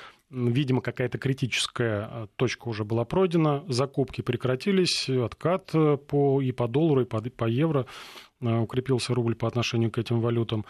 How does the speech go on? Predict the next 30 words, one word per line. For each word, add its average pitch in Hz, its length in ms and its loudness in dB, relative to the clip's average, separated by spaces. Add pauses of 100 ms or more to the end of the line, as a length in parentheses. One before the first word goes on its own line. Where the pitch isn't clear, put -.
(340)
И, 151 160 2
кстати, 165 520 0
э, 139 380 4
сегодня 160 340 2
довольно 135 360 4
ин-, 143 280 4
интересные 127 520 2
заявления 117 600 2
сделали 113 380 2
в 113 80 4
Минфине, 160 480 4
говорят 131 380 2
о 135 80 2
том, 147 200 2
что, 131 380 0 (460)
э, 120 600 0 (680)
текущая 151 420 0
волатильность 135 560 2
рубля – 165 340 2
это 147 460 2 (100)
там 120 560 -8
вовсе 143 320 0
не 147 120 4
повод 135 320 2
отказываться 110 640 -2
от 110 100 -4
надежд 117 540 0
на 110 320 2
его 113 180 2
укрепление, 151 680 2